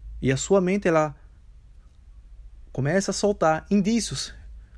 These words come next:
pensamentos de assalto, de algum tipo de tragédia. Ali apenas a mente rejeitando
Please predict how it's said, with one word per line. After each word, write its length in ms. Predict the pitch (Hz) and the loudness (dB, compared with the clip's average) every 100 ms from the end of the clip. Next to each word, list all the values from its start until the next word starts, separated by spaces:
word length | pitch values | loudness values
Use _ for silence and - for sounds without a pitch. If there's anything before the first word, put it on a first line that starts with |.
| - | 0
pensamentos 800 | 151 143 214 170 185 - - - - - - - | 0 2 2 2 -2 -4 -16 -16 -20 -20 -18 -4
de 100 | 123 | -2
assalto, 640 | 127 165 156 139 135 123 - - - | 2 4 4 4 -2 -6 -8 -18 -2
de 80 | 170 | 0
algum 220 | 214 240 | 0 -2
tipo 280 | - 254 208 | -4 -4 -4
de 100 | 165 | -2
tragédia. 560 | 151 139 104 - 101 - - - - - | 2 2 0 -4 -8 -10 -20 -20 -20 -2
Ali 240 | 175 190 | 2 2
apenas 640 | 247 247 254 269 240 - - - - - - - | 2 0 2 2 0 -2 -10 -20 -20 -20 -16 0
a 120 | 233 | 2
mente 520 | 196 190 233 202 147 - | 4 4 2 -2 -6 -8
rejeitando 1000 | - 175 185 220 202 - 214 240 247 | 0 4 6 4 0 4 4 4 0